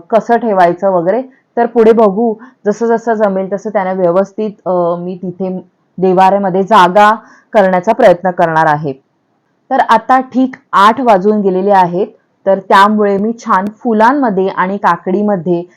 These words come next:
या छोट्याशा बाळकृष्णाला दडवून ठेवणार आहे, कारण ठीक बारा वाजता आपल्याला त्याचा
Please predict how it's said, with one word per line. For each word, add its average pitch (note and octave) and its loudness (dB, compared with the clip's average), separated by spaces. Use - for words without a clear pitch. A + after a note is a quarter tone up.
या G#3+ -6
छोट्याशा G#3+ 0
बाळकृष्णाला F#3+ 0
दडवून G3 2
ठेवणार F3+ -4
आहे, F3+ -6
कारण G3 0
ठीक C4 0
बारा F#3 4
वाजता G#3+ 2
आपल्याला G#3 2
त्याचा G3+ 0